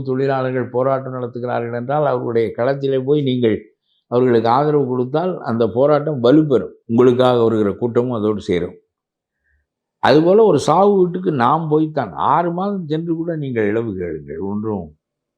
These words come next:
ஏனென்றால் உங்களுக்கு தோதுபடவில்லை,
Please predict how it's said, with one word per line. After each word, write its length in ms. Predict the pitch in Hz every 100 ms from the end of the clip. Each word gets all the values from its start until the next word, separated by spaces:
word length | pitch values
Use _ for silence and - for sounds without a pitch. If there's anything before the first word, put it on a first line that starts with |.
| _ _ _
ஏனென்றால் 640 | - 95 107 101 117 117
உங்களுக்கு 420 | 92 90 82 80 78 - - _ _ _ _ _ 107
தோதுபடவில்லை, 680 | 113 104 101 98 87 95